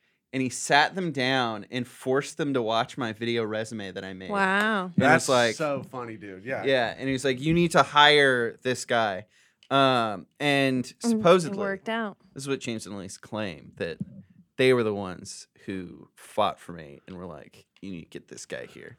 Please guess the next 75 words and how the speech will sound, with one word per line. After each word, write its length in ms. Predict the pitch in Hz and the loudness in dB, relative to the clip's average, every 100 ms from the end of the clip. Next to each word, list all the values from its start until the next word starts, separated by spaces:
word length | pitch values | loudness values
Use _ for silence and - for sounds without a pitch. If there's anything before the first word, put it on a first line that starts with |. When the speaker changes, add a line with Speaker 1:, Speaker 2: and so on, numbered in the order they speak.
| _ | _
Speaker 3:
So, 180 | - 147 | 0 2
yeah, 180 | 156 143 | 2 0
I'd 220 | 123 170 | 2 2
heard 220 | 185 208 185 | 4 0 0
that 160 | 165 | -4
story 320 | - 175 160 | -4 -4 -4
a 20 | 139 | -4
couple 180 | 139 | -8
years 160 | 143 135 | -8 -6
ago 140 | 135 | -6
from 160 | 131 127 | -6 -8
James, 560 | 113 127 127 120 117 101 | -4 -2 -2 -4 -6 -10
and 180 | 127 | -6
the, 160 | 123 101 139 | -6 -4 -2
I, 80 | 147 | 0
I 20 | |
didn't 160 | 160 151 | 0 0
know 80 | |
about 160 | 135 123 | 0 -2
the 80 | 117 | -4
boat, 480 | 95 - 139 151 - | -4 2 2 2 -6
the, 80 | 117 | -10
the 160 | 98 120 | -4 -4
yacht 400 | 107 127 143 - | 0 0 0 0
party 260 | 117 104 107 | -2 -2 -6
or 60 | |
whatever. 300 | 110 113 139 | -6 4 8
Speaker 1:
Yeah. 220 | 127 - | 8 8
Speaker 3:
But, 60 | 143 | 4
uh, 160 | 143 123 - - 415 | 2 2 2 4 6
Speaker 2:
<laughs> 60 | 320 | 8
Speaker 3:
but 240 | 170 156 | 8 6
he, 100 | 156 - 143 | 2 -4 -6
he, 40 | |
the 140 | 139 | -2
way 180 | 156 185 | 2 2
he 140 | 156 202 | 2 -2
had 160 | 160 | -2
said 260 | - 147 135 | 0 0 2
it, 180 | 131 - | 0 -4
'cause 100 | 120 | -2
I 80 | 139 | 0
had 80 | 143 | 2
asked, 180 | 139 | 0
like, 120 | 135 135 | -2 -4
"Oh, 160 | - | -2
how 180 | 110 156 | 0 0
did, 140 | 180 | -2
you 60 | 160 | -4
know, 60 | 165 | 0
how'd 180 | 165 165 | -2 0
you 60 | |
guys 200 | 180 170 | -2 -2
get 120 | 151 | -4
hooked 180 | 156 165 | -6 -6
up 60 | 151 | -6
with 80 | 147 | -2
John 180 | 160 | -2
Smith?" 320 | - 175 131 131 | -2 -2 -2 -6
And 100 | 127 | -8
he 220 | 160 156 | -8 -8
basically 400 | 120 139 123 135 | -4 -6 -6 -10
said, 480 | - 120 120 110 - _ _ - - | -6 -4 -4 -8 -12 _ _ -20 -12
you 80 | |
know, 80 | 90 | -12
from 140 | 92 110 | -8 -8
his 120 | 123 | -8
perspective, 280 | 104 107 104 | -8 -10 -8
he's 100 | 92 | -12
like, 160 | 92 | -6
"Yeah, 160 | 147 131 | -2 0
I 60 | |
saw 200 | 120 151 | 0 0
this 140 | 160 123 | 0 0
video," 680 | 156 156 139 120 113 120 | 0 2 2 2 0 -2